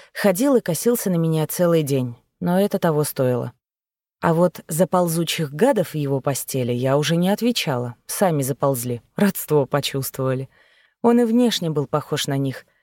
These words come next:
и в этом я ни при чём, не надо было со всеми вести себя как... Вторым был вожак оборотней клана Серых Волков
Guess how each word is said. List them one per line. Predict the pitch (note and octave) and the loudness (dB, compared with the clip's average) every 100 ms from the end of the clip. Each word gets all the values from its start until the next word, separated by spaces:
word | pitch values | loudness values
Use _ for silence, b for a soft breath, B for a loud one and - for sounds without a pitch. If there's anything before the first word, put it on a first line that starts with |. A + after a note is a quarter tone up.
| _ | _
и | - | 0
в | E3 | 2
этом | A#3 A#3+ | 4 2
я | E3+ E3 | 2 2
ни | F3+ | 0
при | A3 B3 | 0 -2
чём, | - C#3+ C#3 - _ | -2 -4 -4 -10 _
не | F3+ F#3 | 2 4
надо | F#3+ D#3 | 4 2
было | D#3 D3 | 2 0
со | - D3+ | -2 -6
всеми | - G#3 G3 | -2 0 2
вести | D3 C3+ F#3 | 0 -4 -4
себя | - D#3 | -4 -2
как... | D3 D3+ - - _ _ _ _ _ _ _ _ _ _ _ _ _ _ - B B B B _ _ _ _ _ | -2 -2 -6 -20 _ _ _ _ _ _ _ _ _ _ _ _ _ _ -6 B B B B _ _ _ _ _
Вторым | - - G#3+ D4 D#4 | -8 0 2 2 4
был | C#4 | 2
вожак | G#3+ F#3 E3 A3+ | 2 2 0 0
оборотней | F#3+ F#3+ F#3 E3+ D#3 | 0 2 2 0 -2
клана | C#3+ D#3 E3+ E3 | 0 2 2 0
Серых | - E3 D#3+ | 0 -2 0
Волков | D#3 C#3 - E3 - - | 0 0 2 0 0 -10